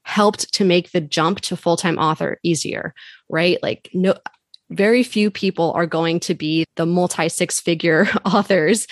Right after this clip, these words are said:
within a couple years, right? It takes a lot of work. And sometimes that means leaving that solid, nice corporate salary that comes in every few weeks to say, "I'm gonna go the entrepreneurial route." There's a roller coaster.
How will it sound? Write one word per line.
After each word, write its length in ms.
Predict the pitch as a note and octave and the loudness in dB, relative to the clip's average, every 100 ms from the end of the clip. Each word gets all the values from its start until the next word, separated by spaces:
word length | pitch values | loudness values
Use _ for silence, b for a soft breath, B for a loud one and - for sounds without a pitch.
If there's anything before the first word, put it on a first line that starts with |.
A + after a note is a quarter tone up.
| B | B
within 260 | F3+ G3 F#3+ | -4 0 0
a 60 | |
couple 300 | F3 - - F3 | 0 -2 -2 -2
years, 360 | B3+ F3+ D#3+ | 0 0 0
right? 100 | E3 | -2
It 140 | - - | -4 -2
takes 240 | F#3+ F#3 | -4 -2
a 40 | |
lot 160 | F#3 E3 | -2 -2
of 140 | D#3 | -2
work. 280 | F#3+ A#3+ G3+ - | 0 0 -2 -2
And 140 | F3+ | -2
sometimes 440 | - E3 - F3 | -2 -4 -2 -2
that 140 | F3+ E3+ | -2 -2
means 340 | E3 D#3+ D#3+ - | -2 -2 -4 -2
leaving 420 | F#3+ F#3 F3+ F3 B B _ | -2 0 0 -2 B B _
that 220 | E3 - | -6 -4
solid, 580 | - F3+ E3 F3 F3 F3 F3 _ _ | -2 2 2 4 2 2 -4 _ _
nice 520 | E3+ E3 F3+ - - | -2 0 0 -4 -12
corporate 640 | - - F3 F#3 - - - B B - | -8 -4 -2 0 0 -2 -8 B B -6
salary 480 | - E3+ G3 F3 F3+ | 0 2 4 4 4
that 160 | - | 0
comes 300 | - F#3 F#3 | 0 -2 0
in 140 | G#3 F#3 | 0 0
every 240 | D3+ E3+ | 0 -2
few 220 | F3+ F#3+ | -2 -2
weeks 280 | G3 B3+ - | -2 -4 -4
to 80 | F3+ | -6
say, 340 | - E3+ E3 - | -2 0 0 0
"I'm 180 | E3 E3 | 0 0
gonna 200 | E3+ E3 | 0 -2
go 200 | D#3+ D#3+ | -2 -2
the 100 | - | -2
entrepreneurial 760 | D3+ - - E3 G#3+ C4 F3 | -4 -6 -6 -2 -2 0 0
route." 340 | E3 D#3+ D#3+ B B B _ _ | 2 2 0 B B B _ _
There's 180 | F#3+ G3+ | -2 0
a 40 | |
roller 260 | G3+ F#3+ F4 | 2 2 2
coaster. 600 | - F3 - D2 F#2 E3+ | 2 0 0 -4 -6 -8